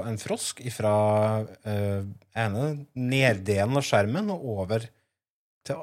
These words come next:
eh, øverste delen av skjermen. Og da må du krysse en vei som er fullt av biler, og så må du krysse ei elv som er fullt av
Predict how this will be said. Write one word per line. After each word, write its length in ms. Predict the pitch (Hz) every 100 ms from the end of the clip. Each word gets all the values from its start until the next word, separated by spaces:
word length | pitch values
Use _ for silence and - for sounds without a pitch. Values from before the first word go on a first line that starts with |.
| -
eh, 240 | 143 139
øverste 460 | 151 143 87 104 104
delen 200 | 98 90
av 60 | 92
skjermen. 360 | 98 90 87 107
Og 140 | 110
da 60 | 151
må 80 | 117
du 80 | 113
krysse 320 | 107 101 -
en 140 | 107
vei 220 | 110 208 254 - _ _ _ _ _ _
som 120 | 127
er 80 | 123
fullt 400 | - 143 180 180 131
av 280 | 131 127 127
biler, 380 | 131 123 220 208 _
og 160 | - 117
så 80 | 139
må 80 | 139
du 100 | 135 139 139
krysse 480 | 139 120 110 - - -
ei 140 | 107 -
elv 320 | 160 214 202 - _
som 160 | - 127
er 80 | 117
fullt 340 | 120 131 135 113
av 320 | 110 110